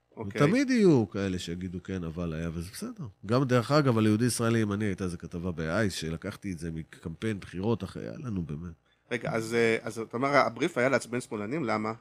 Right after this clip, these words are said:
Speaker 2: לא.
Speaker 1: אתה אומר
Speaker 2: לא,
Speaker 1: באיזשהו
Speaker 2: לא,
Speaker 1: מקום
Speaker 2: לא,
Speaker 1: רצו
Speaker 2: לא, רגע, בוא
Speaker 1: לחבק,
Speaker 2: נעשה סדר,
Speaker 1: להביא,
Speaker 2: בוא, בוא נעשה סדר. אנחנו
Speaker 1: אה,
Speaker 2: מהרגע
Speaker 1: מהמרכז
Speaker 2: שהגענו
Speaker 1: אולי.
Speaker 2: למטה, שמענו שכל הזמן אומרים, "פשיסטים, פשיסטים", והאיילת היא פשיסטית, ופשיסטית,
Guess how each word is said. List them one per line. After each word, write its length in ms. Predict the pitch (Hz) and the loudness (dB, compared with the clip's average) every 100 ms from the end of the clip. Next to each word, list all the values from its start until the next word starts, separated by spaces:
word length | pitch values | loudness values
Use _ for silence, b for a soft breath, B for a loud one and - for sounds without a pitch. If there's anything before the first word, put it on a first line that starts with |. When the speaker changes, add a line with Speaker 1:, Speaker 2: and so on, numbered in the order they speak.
| - | 6
Speaker 2:
לא. 220 | 120 92 | 8 6
Speaker 1:
אתה 80 | - | 2
אומר 160 | 107 151 | 2 4
Speaker 2:
לא, 40 | |
Speaker 1:
באיזשהו 240 | 156 104 120 | 6 8 10
Speaker 2:
לא, 80 | 123 | 10
Speaker 1:
מקום 200 | 131 131 | 10 10
Speaker 2:
לא, 60 | |
Speaker 1:
רצו 80 | 123 127 | 10 10
Speaker 2:
לא, 40 | |
רגע, 100 | 127 | 8
בוא 160 | 120 139 | 8 10
Speaker 1:
לחבק, 80 | 147 | 10
Speaker 2:
נעשה 280 | 190 165 139 | 10 10 8
סדר, 300 | 135 127 117 | 8 8 6
Speaker 1:
להביא, 340 | 101 170 190 | 6 8 8
Speaker 2:
בוא, 60 | 165 | 8
בוא 80 | 95 | 6
נעשה 200 | 87 85 | 4 0
סדר. 360 | - 85 95 | -2 0 6
אנחנו 200 | 131 135 | 6 8
Speaker 1:
אה, 60 | 143 | 10
Speaker 2:
מהרגע 140 | 139 143 | 10 10
Speaker 1:
מהמרכז 140 | 135 110 | 8 8
Speaker 2:
שהגענו 420 | 127 127 - 123 | 8 8 8 10
Speaker 1:
אולי. 140 | 117 113 | 10 8
Speaker 2:
למטה, 260 | 120 135 | 8 8
שמענו 500 | 120 107 113 123 117 | 8 6 6 6 6
שכל 340 | 101 87 101 101 | 2 -2 0 0
הזמן 260 | 92 92 | 2 0
אומרים, 240 | 87 90 95 | 0 2 0
"פשיסטים, 500 | 80 78 92 - 85 | -2 -4 -4 -6 -10
פשיסטים", 600 | - 76 90 98 - 92 | -10 -6 -4 -4 -6 -6
והאיילת 360 | 80 82 90 85 | -4 -2 -2 -6
היא 80 | 73 | -8
פשיסטית, 520 | 85 - 101 - 80 | -8 -4 -6 -8 -14
ופשיסטית, 680 | 73 71 69 - 101 - 92 | -14 -16 -14 -10 -10 -10 -14